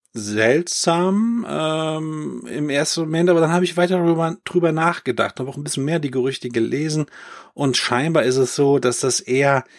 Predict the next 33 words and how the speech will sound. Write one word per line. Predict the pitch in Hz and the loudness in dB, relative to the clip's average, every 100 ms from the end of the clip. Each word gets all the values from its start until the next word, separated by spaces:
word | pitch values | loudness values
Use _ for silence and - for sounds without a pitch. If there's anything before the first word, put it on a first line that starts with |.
| - - | -20 -20
so | - 107 | -6 0
eine | 110 - | 0 2
offenere | 131 - 131 123 113 104 | 0 2 4 4 4 0
Hub-Welt | - 185 - 143 147 | 0 -6 0 0 0
geben | - 147 147 | 0 -4 -2
soll, | 143 143 139 135 | -4 -2 0 2
wo | 120 | 4
man | 117 113 | 4 2
Missionen | 113 - 135 175 170 - | 0 -2 2 4 4 2
annimmt, | 143 156 156 151 156 151 | -2 -2 -2 -2 -4 -4
wo | |
man | 110 107 | -4 -4
Bosskämpfe | - 160 - - 165 180 151 | -2 -4 -4 -4 -4 -2 -4
bestreitet. | 117 - - 131 135 131 135 - - - - - | -2 -6 -2 2 2 4 2 0 -12 -18 -18 -4
Also | 120 139 | -2 2
es | 127 - | 2 4
soll | 143 - | 0 2
eher | 139 139 | 2 2
ein | 117 117 | 4 2
Diddy | 113 208 139 | 4 4 2
Kong | - - 101 | 0 -4 -2
Racing | 98 - - 98 | -2 -4 -6 -6
sein | 95 92 110 139 - - - | -6 -6 -4 -4 -8 -20 -6
als | 120 | -2
ein | 131 131 | 2 2
Mario | 151 180 - 98 | 4 4 4 -2
Kart. | - 110 95 - - _ - - _ _ | -2 -8 -8 -10 -14 _ -20 -20 _ _
Und | 120 117 | -4 2
das | 139 - | 2 2
könnte | - 185 190 | 2 2 2
wiederum | 190 190 180 | 4 4 4
interessant | 185 202 185 240 247 | 2 0 -2 -2 -4
sein. | - 120 98 | -8 -10 -12